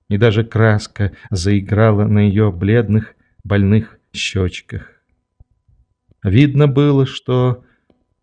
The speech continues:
её мамаша не раз говорила своей маленькой Нелли о своих прежних счастливых днях, сидя в своём угле в подвале, обнимая и целуя свою девочку, всё, что у ней осталось отрадного в жизни,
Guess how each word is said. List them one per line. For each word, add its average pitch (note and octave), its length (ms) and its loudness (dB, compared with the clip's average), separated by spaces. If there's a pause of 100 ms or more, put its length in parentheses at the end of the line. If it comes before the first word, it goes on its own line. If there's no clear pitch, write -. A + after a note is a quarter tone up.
(120)
её A#2 480 2
мамаша A#2 920 0 (400)
не G#2+ 180 2
раз C3+ 280 2
говорила C3+ 560 2
своей G2 500 0
маленькой G2 560 0
Нелли G#2 540 0 (360)
о G2+ 100 0
своих G#2+ 420 0
прежних G2+ 560 0
счастливых G#2+ 640 -2
днях, A2 440 2 (200)
сидя G#2 440 -2
в - 60 -8
своём G2+ 440 0
угле G#2 580 0
в - 100 -20
подвале, G#2+ 640 0 (360)
обнимая A#2 680 2
и B2 100 -2
целуя A#2+ 520 -2
свою A#2 320 -2
девочку, G#2+ 680 0 (880)
всё, - 340 0
что G2+ 240 -4
у G2 40 2
ней G2 200 2
осталось F#2+ 520 -2
отрадного F#2 680 0
в E2+ 60 -6
жизни, F2 580 -2